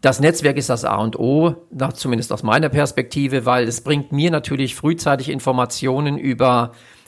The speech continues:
die eigenen, äh, Planungen, äh, die ich vielleicht berücksichtigen muss, um eben neue Produkte herauszubringen, um frühzeitig zu erkennen, wo sich Trends abzeichnen, die ich berücksichtigen muss.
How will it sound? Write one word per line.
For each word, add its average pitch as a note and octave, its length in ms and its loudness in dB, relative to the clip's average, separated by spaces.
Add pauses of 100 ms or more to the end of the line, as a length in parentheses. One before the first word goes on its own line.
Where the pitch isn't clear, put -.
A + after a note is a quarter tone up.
(100)
die C3+ 160 0
eigenen, C#3+ 800 2 (120)
äh, B2+ 160 0
Planungen, C#3 880 0 (100)
äh, C3 420 0
die - 140 -8
ich B2 100 -8
vielleicht B2+ 280 0
berücksichtigen C3 580 -4
muss, C3+ 260 -2
um B2+ 140 -2
eben B2+ 440 -2 (320)
neue C#3+ 280 4
Produkte C3+ 400 0
herauszubringen, B2+ 920 0
um A#2 160 -4
frühzeitig B2+ 840 -4 (540)
zu C3+ 380 -2
erkennen, C#3+ 720 0
wo C3+ 260 2
sich B2+ 260 -4
Trends D#3+ 400 0
abzeichnen, C#3 920 -4
die C3 180 -8
ich - 120 -10
berücksichtigen C#3 640 -6
muss. C3+ 380 -2